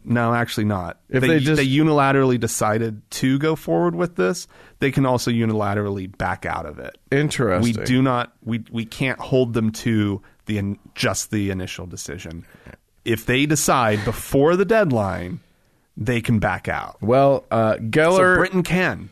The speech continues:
Speaker 1: Britain could hold a referendum or just decide.
Speaker 2: Right.
Speaker 1: Because the first referendum was non-binding to begin with.
Speaker 2: Right. Well,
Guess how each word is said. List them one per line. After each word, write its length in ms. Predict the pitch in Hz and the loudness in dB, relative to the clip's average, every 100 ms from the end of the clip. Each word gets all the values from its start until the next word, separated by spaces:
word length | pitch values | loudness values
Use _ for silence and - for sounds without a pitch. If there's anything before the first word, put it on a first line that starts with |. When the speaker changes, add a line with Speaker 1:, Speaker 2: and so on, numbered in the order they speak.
| _ | _
Speaker 1:
Britain 300 | - 120 175 | -2 0 0
could 180 | - 120 | 0 -4
hold 260 | - 147 | 0 2
a 40 | 190 | 4
referendum 840 | 180 170 143 113 98 98 92 104 - - - _ _ _ | 2 0 -2 -2 -2 -4 -6 -10 -16 -20 -20 _ _ _
or 180 | 147 151 | 2 2
just 520 | 113 165 180 - - _ _ _ - | 2 0 0 -2 -10 _ _ _ -2
decide. 920 | 160 - 143 196 214 143 98 85 107 | 0 2 2 2 2 0 -4 -4 2
Speaker 2:
Right. 180 | 113 | 2
Speaker 1:
Because 260 | 107 147 143 | 4 2 2
the 140 | 156 | 2
first 340 | 160 208 214 - | 2 2 0 0
referendum 500 | 156 143 135 131 139 | -2 0 -2 0 0
was 160 | 151 | -2
non-binding 640 | 151 151 156 147 156 165 165 | 0 -2 -2 -2 -2 -4 -4
to 120 | 202 | -4
begin 500 | 190 220 214 285 302 | -4 -2 2 2 2
with. 240 | 180 - - | 0 -4 -8
Speaker 2:
Right. 380 | - 113 101 82 - - - - - | -2 0 0 -2 -6 -14 -18 -20 -6
Well, 420 | 113 135 147 143 | 2 2 2 0